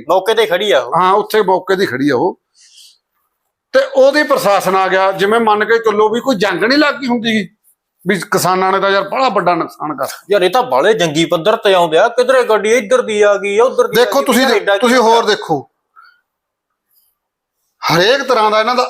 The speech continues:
Speaker 2: ਅਫਸਰ, ਜ਼ਿਮੀਂਦਾਰ, ਉਹ ਕਹਿੰਦੇ ਹੁੰਦੇ ਨਾ ਵੀ, ਪਹਿਲਾਂ ਵੀ ਆਪਾਂ ਗੱਲ ਕਰਕੇ ਆਏ ਸੀਗੇ ਵੀ ਉਧਰ ਨੂੰ ਮੂੰਹ ਨਹੀਂ ਹੁੰਦਾ ਜਿੱਥੇ, ਜਿੱਧਰ ਇਹਨਾਂ ਦਾ ਪਥਾੜਾ ਭੰਨਦਾ ਲੋਕ। ਸਰਕਾਰ ਦੇ ਜਿਹੜੇ ਚਹੇਤੇ ਹੈਗੇ,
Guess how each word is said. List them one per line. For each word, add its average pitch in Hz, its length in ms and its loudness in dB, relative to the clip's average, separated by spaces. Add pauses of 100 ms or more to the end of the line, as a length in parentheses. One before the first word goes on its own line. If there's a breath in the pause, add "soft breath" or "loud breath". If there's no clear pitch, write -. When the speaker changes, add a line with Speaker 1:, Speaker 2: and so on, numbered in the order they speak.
(120)
Speaker 2:
ਅਫਸਰ, 202 340 0 (440)
ਜ਼ਿਮੀਂਦਾਰ, 185 480 2
ਉਹ 214 160 0
ਕਹਿੰਦੇ 220 180 2
ਹੁੰਦੇ 226 160 0
ਨਾ 254 80 0
ਵੀ, 240 140 -2 (1600)
ਪਹਿਲਾਂ 208 300 0
ਵੀ 240 80 0
ਆਪਾਂ 220 180 0
ਗੱਲ 190 200 0
ਕਰਕੇ 185 300 -2
ਆਏ 180 120 4
ਸੀਗੇ 180 260 0 (960)
ਵੀ 185 120 2
ਉਧਰ 247 320 2
ਨੂੰ 269 120 -2
ਮੂੰਹ 240 160 4
ਨਹੀਂ 262 100 4
ਹੁੰਦਾ 233 180 2
ਜਿੱਥੇ, 262 320 0
ਜਿੱਧਰ 233 300 -2
ਇਹਨਾਂ 269 160 2
ਦਾ 269 120 0
ਪਥਾੜਾ 247 380 0
ਭੰਨਦਾ 226 340 0
ਲੋਕ। 196 260 -2 (1500)
ਸਰਕਾਰ 185 460 0
ਦੇ 208 120 0
ਜਿਹੜੇ 233 300 2 (640 loud breath)
ਚਹੇਤੇ 226 460 2
ਹੈਗੇ, 202 240 2